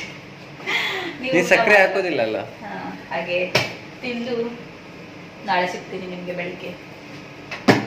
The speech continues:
Speaker 2: ನಾಳೆ ದಿನದ ವ್ಲಾಗ್ ಅಲ್ಲಿ ಕಂಟಿನ್ಯೂ ಮಾಡೋಣ.
Speaker 1: ಹೌದು, ವೆಲ್ಕಮ್ ನಾಳೆನೇ ಮಾಡ್ತೀವಿ.
Speaker 2: ಎಸ್, ಸ್ಟಾರ್ಟಿಂಗ್ ಇಲ್ಲಿಂದ,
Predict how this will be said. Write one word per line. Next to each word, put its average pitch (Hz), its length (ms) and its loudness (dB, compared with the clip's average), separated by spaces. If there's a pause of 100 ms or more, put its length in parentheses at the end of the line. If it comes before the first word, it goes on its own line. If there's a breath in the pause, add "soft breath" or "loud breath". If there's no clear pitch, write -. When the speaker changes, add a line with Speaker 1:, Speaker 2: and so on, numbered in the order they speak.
(280)
Speaker 2:
ನಾಳೆ 143 280 12
ದಿನದ 139 300 8
ವ್ಲಾಗ್ 135 280 10
ಅಲ್ಲಿ 120 200 2
ಕಂಟಿನ್ಯೂ 135 400 6
ಮಾಡೋಣ. 110 240 2 (280)
Speaker 1:
ಹೌದು, 185 220 0 (1200)
ವೆಲ್ಕಮ್ 240 380 4
ನಾಳೆನೇ 214 340 4
ಮಾಡ್ತೀವಿ. 185 320 -2 (260)
Speaker 2:
ಎಸ್, - 160 -4 (840)
ಸ್ಟಾರ್ಟಿಂಗ್ 147 420 6
ಇಲ್ಲಿಂದ, 147 260 6